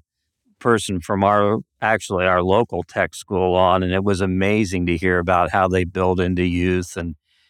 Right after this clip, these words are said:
get 'em connected with, uh, employers and all that. And yet you're doing this as a, as a private thing, and that's really cool. I'm kinda curious. So when you look at others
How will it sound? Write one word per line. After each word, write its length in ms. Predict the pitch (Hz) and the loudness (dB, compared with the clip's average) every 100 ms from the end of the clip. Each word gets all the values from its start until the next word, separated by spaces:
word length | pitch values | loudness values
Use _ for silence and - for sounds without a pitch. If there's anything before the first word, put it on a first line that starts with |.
| _ | _
get 160 | 123 107 | -2 2
'em 240 | 104 95 85 | 2 0 -4
connected 520 | - 87 95 85 92 | -6 0 0 -2 -6
with, 320 | 90 95 87 - _ _ | 0 2 2 -2 _ _
uh, 240 | 92 90 101 | -2 0 2
employers 680 | 90 - 104 95 92 90 90 | -2 -4 0 2 2 0 -2
and 120 | 90 | 0
all 200 | 90 90 | 2 4
that. 300 | 90 95 92 | 2 0 0
And 80 | 95 | 0
yet 260 | 92 - | -2 -2
you're 140 | 107 104 | -4 0
doing 300 | 95 90 90 | 0 0 0
this 260 | 95 - | 0 0
as 160 | 95 85 | -4 -2
a, 140 | 101 | -2
as 160 | - 92 | 0 -2
a 80 | 90 | -4
private 520 | - 95 95 87 87 _ | -4 0 0 -2 -6 _
thing, 300 | 98 90 87 | -4 -2 -2
and 100 | 90 | -2
that's 400 | 95 - - - | -2 -4 -16 -14
really 400 | 101 95 87 87 | -4 -2 0 -2
cool. 460 | - 101 98 90 82 _ _ _ _ _ _ | -6 -4 0 0 -4 _ _ _ _ _ _
I'm 160 | 185 277 | -4 -4
kinda 300 | - 392 - | -4 -4 -4
curious. 580 | - - 131 120 101 - | -6 -2 0 2 0 -2
So 400 | - 131 131 131 _ _ _ _ _ _ | 0 0 0 -6 _ _ _ _ _ _
when 220 | 165 185 | -4 0
you 140 | 185 | 0
look 220 | 196 226 220 | 0 -2 -2
at 120 | - | -4
others 720 | - 135 160 123 107 98 - | -2 0 2 2 0 -2 -6